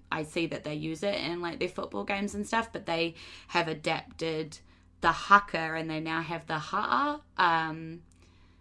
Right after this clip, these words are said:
which is, like, a Hawaiian version of the haka, but one that they've put their own culture into, and it,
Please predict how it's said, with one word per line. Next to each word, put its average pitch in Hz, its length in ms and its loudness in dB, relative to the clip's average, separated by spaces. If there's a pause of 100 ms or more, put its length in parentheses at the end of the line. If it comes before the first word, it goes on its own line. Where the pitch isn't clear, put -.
(240)
which 175 320 0
is, 160 180 -2
like, 160 220 -4
a 143 480 -8
Hawaiian 156 640 -2
version 175 580 -2
of - 280 2
the 202 80 -2
haka, 208 380 0
but 170 200 -4
one 160 240 -2
that 151 180 -8
they've 156 400 -2
put - 220 -6
their 151 200 -2
own 156 220 -2
culture 160 420 -4
into, 190 320 -6
and 165 120 -2
it, 147 160 -8